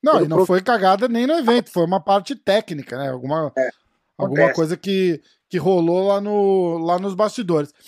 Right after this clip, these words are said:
Speaker 1: Eu queria
Speaker 2: É.
Speaker 1: tocar de novo naquela parte que você falou de, de, de, de preparação, de idade e tal,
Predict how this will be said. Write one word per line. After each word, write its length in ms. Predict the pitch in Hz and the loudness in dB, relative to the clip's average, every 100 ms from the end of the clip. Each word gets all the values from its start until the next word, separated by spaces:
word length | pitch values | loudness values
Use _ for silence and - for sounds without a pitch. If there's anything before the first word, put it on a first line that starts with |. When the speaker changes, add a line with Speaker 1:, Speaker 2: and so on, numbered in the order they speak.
| - - - | -20 -8 -4
Speaker 1:
Eu 100 | 208 | 0
queria 220 | 277 320 | 2 2
Speaker 2:
É. 40 | |
Speaker 1:
tocar 360 | - 302 254 240 | 2 0 0 0
de 100 | 214 | 2
novo 220 | 220 208 | 2 2
naquela 280 | 190 208 190 | -2 0 0
parte 240 | 196 190 - | 0 -2 -2
que 40 | |
você 80 | 185 | -4
falou 320 | 175 156 175 | -2 0 -2
de, 300 | 156 156 143 - _ _ - | -4 -4 -6 -8 _ _ -4
de, 200 | 151 160 | -2 -2
de, 200 | 160 160 | -2 -4
de 180 | 135 165 | -6 -8
preparação, 1040 | 175 165 160 131 - 170 202 214 202 180 | -6 -2 -2 -4 -4 0 2 0 0 -2
de 140 | 143 165 | -4 -6
idade 380 | 139 180 196 151 | -2 0 0 -2
e 40 | |
tal, 240 | 196 214 | 0 0